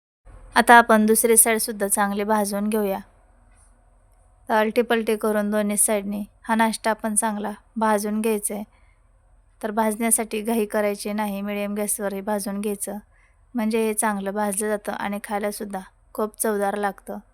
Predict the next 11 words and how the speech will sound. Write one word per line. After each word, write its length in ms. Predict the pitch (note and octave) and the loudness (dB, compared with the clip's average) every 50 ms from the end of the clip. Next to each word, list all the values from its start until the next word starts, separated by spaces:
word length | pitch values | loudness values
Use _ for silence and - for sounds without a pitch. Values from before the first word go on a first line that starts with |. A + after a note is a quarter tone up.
| _ _ _ _ _ _ _ _ _ - | _ _ _ _ _ _ _ _ _ -6
तर 100 | - A3 A3 | -6 -6 -4
तुम्ही 240 | - A3 G#3+ G#3 G3+ | -4 -4 -4 -4 -4
दह्यासोबत, 640 | G3+ G#3+ G#3 G#3 G#3 G3+ - - G#3+ G3+ F#3+ F#3+ F#3+ - - | -4 -2 -2 0 0 0 0 -2 -2 -2 -4 -4 -6 -6 -8
कोणत्याही 480 | - G#3+ G#3+ G#3 - A3 G#3 G3+ F#3+ F#3 | -6 -6 -4 -4 -4 -4 -6 -4 -6 -8
भाजीसोबत, 720 | G3 G3+ G3+ G3 G3 F#3+ G#3 - - G3+ G3+ F#3+ F#3+ F#3+ | -8 -6 -8 -6 -6 -6 -6 -4 -6 -4 -4 -4 -6 -6
चटणीसोबत. 680 | - - G#3+ - - G3+ G3+ G3+ - G#3 G3 G3 - - - _ _ - _ - - _ _ _ _ _ _ _ _ _ _ _ _ _ _ _ - - - - - - - - | -8 -12 -10 -10 -8 -8 -6 -4 -4 -6 -6 -8 -10 -10 -12 _ _ -20 _ -20 -20 _ _ _ _ _ _ _ _ _ _ _ _ _ _ _ -20 -20 -20 -20 -20 -12 -2 4
तर 100 | B3 A#3+ | 6 8
आलटीपलटी 600 | A#3 A#3 A#3+ A3+ C4 B3 A#3+ B3 A#3+ A#3 B3+ A#3+ | 8 8 6 4 2 2 4 2 2 4 2 0
करून 380 | A#3+ B3 A3+ G#3+ G#3 G#3 G#3 | 2 2 2 2 2 0 0
दोन्ही 280 | G#3 G#3+ G#3+ G#3+ G#3+ A3 | 2 2 2 2 2 2
साईडनी 460 | - - A#3+ A3 G3 G3+ A3 A3+ A3 | 2 2 2 2 0 0 -4 -6 -6